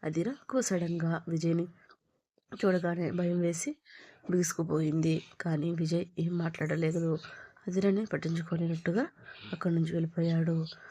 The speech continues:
అదిరా మనసులో, "అమ్మయ్య, అతను వెళ్ళిపోయాడు, ఇప్పుడు నా గుండె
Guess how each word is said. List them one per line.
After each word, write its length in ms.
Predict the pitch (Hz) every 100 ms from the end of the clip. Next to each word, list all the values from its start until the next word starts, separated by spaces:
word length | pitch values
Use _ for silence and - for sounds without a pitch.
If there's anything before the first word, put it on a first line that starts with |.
| - -
అదిరా 220 | 196 240 294
మనసులో, 440 | 226 190 - 185
"అమ్మయ్య, 540 | 165 170 165 170 170 185 - - - - -
అతను 180 | 240
వెళ్ళిపోయాడు, 720 | 240 196 202 180 170 - 165 160 - - - - - _ -
ఇప్పుడు 220 | - 185
నా 80 | 175
గుండె 380 | 170 170 180